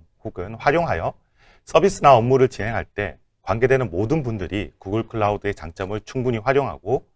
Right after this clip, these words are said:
사용자, 즉 고객께서 미리 예상할 수 있는 문제를 앞으로 만나지 않도록 하며 최적의 성-, 최적의 기능을 구현해서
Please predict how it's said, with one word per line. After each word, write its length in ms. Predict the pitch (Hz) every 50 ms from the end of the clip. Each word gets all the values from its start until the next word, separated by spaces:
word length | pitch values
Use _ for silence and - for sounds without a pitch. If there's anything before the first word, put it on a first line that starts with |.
| _ _ _ _ _ - - _
사용자, 360 | - - 139 147 147 127 107 -
즉 220 | - 101 95 -
고객께서 640 | - 87 82 110 113 - - 87 - 101 120 151 156 -
미리 340 | 101 123 120 160 143 98 76
예상할 360 | - - - 147 165 160 143
수 140 | - - - -
있는 300 | 80 69 73 98 98 - _ _ _ _ _ _ _
문제를 500 | - 85 87 85 107 104 104 135 151 160 -
앞으로 280 | - 98 - - 123 98
만나지 500 | 76 73 90 107 117 123 120 - 120 98
않도록 600 | 65 71 - - - - 90 98 127 - _ - _ _ _
하며 340 | _ - 101 92 85 117 147 - _ _ _ _ _ _
최적의 360 | - - 131 120 147 139 147 -
성-, 260 | 151 139 135 135 131 _ _ _
최적의 420 | - - 139 127 156 143 156 151
기능을 320 | - - 113 107 117 127 123
구현해서 720 | - - 92 98 123 127 107 76 - 76 82 92 85 -